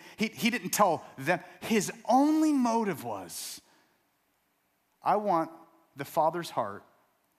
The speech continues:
to be reconciled to the daughter's heart."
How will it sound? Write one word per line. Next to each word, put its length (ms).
to 100
be 80
reconciled 720
to 100
the 80
daughter's 360
heart." 200